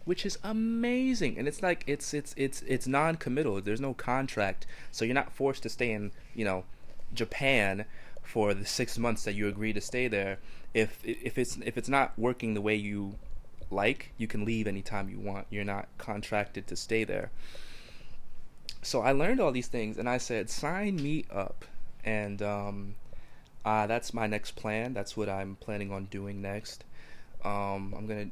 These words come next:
I'm not gonna go too long. I'm gonna go, like, maybe two weeks for one of them. Then I'm gonna up it to four weeks, and I'm gonna up it to three months, et cetera, et cetera, and just, just see how it goes.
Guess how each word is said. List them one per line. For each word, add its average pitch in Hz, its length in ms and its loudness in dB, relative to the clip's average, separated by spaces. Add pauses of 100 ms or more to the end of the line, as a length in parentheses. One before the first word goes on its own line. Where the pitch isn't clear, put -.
I'm 101 140 -2
not 104 140 -2
gonna 104 140 -4
go 98 160 -4
too 123 220 -4
long. 101 320 -2
I'm 98 120 -6
gonna 101 140 -4
go, 98 180 -4
like, 95 200 -4
maybe 98 340 -4 (680)
two 127 220 0
weeks 120 340 2
for 117 160 2
one 104 240 2
of 107 100 0
them. 104 400 0
Then 101 120 2
I'm - 80 4
gonna 104 160 8 (100)
up - 200 2
it 104 180 4 (100)
to 98 320 -2
four 104 320 0
weeks, 101 360 -2
and 101 80 -4
I'm 98 40 -6
gonna 101 240 -6
up 101 180 -4
it 95 120 -6
to 95 240 -4
three 104 240 -4
months, 101 420 -6 (400)
et - 140 -2
cetera, 104 320 2
et 98 100 -6
cetera, 98 440 0 (1040)
and 107 160 0
just, - 340 -4 (160)
just 107 180 -6
see 120 100 -4
how 113 140 2
it 107 120 2
goes. 110 380 0